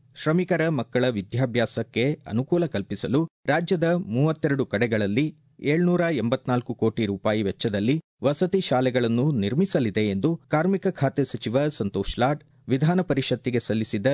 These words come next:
ಲಿಖಿತ ಉತ್ತರದಲ್ಲಿ ತಿಳಿಸಿದ್ದಾರೆ. ಶಾಸಕ ಗೋವಿಂದರಾಜು ಅವರ ಗಮನ ಸೆಳೆಯುವ ಸೂಚನೆಗೆ ಸ್ಪಷ್ಟನೆ ನೀಡಿದ್ದು, ಶ್ರಮಿಕರ ಮಕ್ಕಳ ವಸತಿ ಶಾಲೆ ನಿರ್ಮಾಣದ ಟೆಂಡರ್ ಪ್ರಕ್ರಿಯೆಯಲ್ಲಿ ಯಾವುದೇ ಲೋಪ ನಡೆದಿಲ್ಲ.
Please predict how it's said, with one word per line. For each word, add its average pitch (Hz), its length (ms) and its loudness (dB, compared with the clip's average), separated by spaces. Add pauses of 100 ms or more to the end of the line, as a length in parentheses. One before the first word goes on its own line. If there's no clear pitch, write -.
(220)
ಲಿಖಿತ 147 380 -2
ಉತ್ತರದಲ್ಲಿ 107 840 -2
ತಿಳಿಸಿದ್ದಾರೆ. 110 600 -2 (280)
ಶಾಸಕ 156 680 -2
ಗೋವಿಂದರಾಜು 127 800 0
ಅವರ 101 180 0 (360)
ಗಮನ 147 300 2
ಸೆಳೆಯುವ 110 440 0
ಸೂಚನೆಗೆ 107 760 -2
ಸ್ಪಷ್ಟನೆ - 680 -2
ನೀಡಿದ್ದು, 101 500 0 (320)
ಶ್ರಮಿಕರ 190 480 0
ಮಕ್ಕಳ 147 380 0
ವಸತಿ 135 440 -2
ಶಾಲೆ 117 300 2
ನಿರ್ಮಾಣದ 107 580 0 (200)
ಟೆಂಡರ್ 147 340 0
ಪ್ರಕ್ರಿಯೆಯಲ್ಲಿ 110 840 -2 (360)
ಯಾವುದೇ 165 380 0
ಲೋಪ 113 300 0
ನಡೆದಿಲ್ಲ. 101 480 0